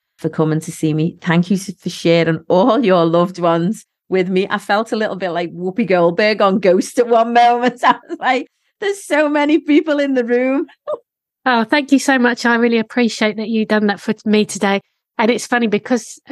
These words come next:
Speaker 2: growing up, we always used to have big family parties. So I'm quite jealous 'cause you were in the room with them all partying, and I, <laughs> but I got the messages anyway.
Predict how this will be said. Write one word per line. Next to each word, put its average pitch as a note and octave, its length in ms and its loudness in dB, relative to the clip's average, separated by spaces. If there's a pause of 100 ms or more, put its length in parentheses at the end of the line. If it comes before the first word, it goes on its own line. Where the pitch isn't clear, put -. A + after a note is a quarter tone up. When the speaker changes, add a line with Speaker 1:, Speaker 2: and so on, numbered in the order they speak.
Speaker 2:
growing A#3+ 320 4
up, A3 160 0
we A3 400 4
always B3+ 320 4
used A3 140 -2
to A3+ 80 -2
have G#3+ 160 -2
big A3+ 180 -2
family G#3 420 0
parties. A3 540 -2
So G#3+ 80 -2
I'm G#3+ 140 0
quite - 240 -4
jealous G3 320 0
'cause G#3+ 180 -4
you G#3 80 4
were G3+ 80 2
in G3+ 140 2
the G3 100 2
room G#3+ 200 4
with G3 160 -2
them F#3+ 160 -2
all F#3+ 100 -2
partying, G3+ 580 0
and G3+ 140 0
I, A3 200 0 (440)
<laughs> - 420 -20
but C#4 60 -4
I C4 100 4
got C#4 160 0
the B3+ 80 2
messages G#3+ 480 0
anyway. F#3+ 500 -4